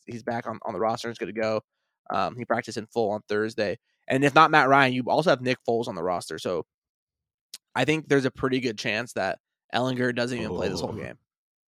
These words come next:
Speaker 2: Big Dick Nick. I hope he doesn't do that 'cause he'll come out and throw
Speaker 1: <laughs>
Speaker 2: five touchdowns on the Raiders. I can just
Speaker 1: <laughs>
Speaker 2: see it happening. So let's talk about the Raiders side of the ball, though. Uh, last week, Derek Carr, quote unquote, bounced back.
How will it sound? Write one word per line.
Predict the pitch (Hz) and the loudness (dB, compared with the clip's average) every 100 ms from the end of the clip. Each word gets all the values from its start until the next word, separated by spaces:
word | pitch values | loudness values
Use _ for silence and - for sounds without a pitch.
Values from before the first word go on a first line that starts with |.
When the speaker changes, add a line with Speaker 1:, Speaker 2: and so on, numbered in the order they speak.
| _ _ _ 85 | _ _ _ _
Speaker 2:
Big | 101 98 85 | 2 2 4
Dick | 107 107 - | 6 6 4
Nick. | 92 104 101 87 - _ _ _ 104 | 2 6 6 4 -4 _ _ _ 0
I | 92 101 | 6 8
hope | 104 | 8
he | 92 | 6
doesn't | 90 82 - | 4 4 4
do | 92 | 4
that | 78 71 | 4 0
'cause | 87 80 - | -2 -4 0
he'll | 120 120 | 2 2
come | 98 | 4
out | 78 | 4
and | 82 | 6
throw | 80 78 | 4 6
Speaker 1:
<laughs> | |
Speaker 2:
five | 107 107 101 | 10 10 10
touchdowns | - 98 - 85 80 | 8 8 6 2 2
on | 80 | -4
the | 78 | 0
Raiders. | 85 82 82 156 - - 139 _ _ _ _ - 160 | 0 4 6 4 2 -6 -6 _ _ _ _ 0 2
I | 139 - | 2 2
can | - | 0
just | 110 80 - | 2 0 0
Speaker 1:
<laughs> | - | 2
Speaker 2:
see | 95 | 6
it | 85 | 6
happening. | 87 82 78 82 78 - _ _ _ _ _ _ _ _ _ _ _ _ _ _ _ - | 6 6 4 0 -4 -6 _ _ _ _ _ _ _ _ _ _ _ _ _ _ _ 4
So | 113 | 6
let's | - 117 | 10 10
talk | 139 | 10
about | 127 123 | 10 8
the | 90 | 8
Raiders | 90 87 | 8 8
side | 92 82 | 6 4
of | |
the | 80 | 4
ball, | 82 73 | 4 4
though. | 71 71 73 _ _ _ _ - | 4 0 -4 _ _ _ _ 2
Uh, | 82 71 | 4 4
last | 101 110 113 | 6 6 8
week, | 107 95 | 8 8
Derek | 104 101 85 | 8 8 8
Carr, | 95 92 82 | 8 8 8
quote | 107 95 | 8 10
unquote, | 87 90 87 - | 8 6 6 4
bounced | 90 90 85 - | 2 2 0 -2
back. | - 80 78 78 - | 0 2 2 -2 -8